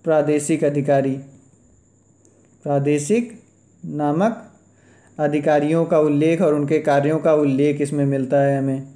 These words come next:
कार्यों, ठीक, इनका जो है इनके कार्यों का उल्लेख मिलता है। फिर आपसे पूछा जाता है ग्यारहवें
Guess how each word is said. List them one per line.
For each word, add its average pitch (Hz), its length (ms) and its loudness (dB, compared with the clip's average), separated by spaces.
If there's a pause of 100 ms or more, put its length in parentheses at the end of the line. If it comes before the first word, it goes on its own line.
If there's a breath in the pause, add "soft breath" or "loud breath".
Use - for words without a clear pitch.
कार्यों, 147 460 -2 (1700 soft breath)
ठीक, 240 360 -2
इनका 156 300 0
जो 151 140 2
है 151 100 2
इनके 151 460 0
कार्यों 151 320 0
का 160 140 2
उल्लेख 147 340 2
मिलता 147 300 0
है। 143 420 -2
फिर 185 160 0
आपसे 180 280 2
पूछा 180 260 0
जाता 180 240 2
है 180 200 4
ग्यारहवें 151 600 2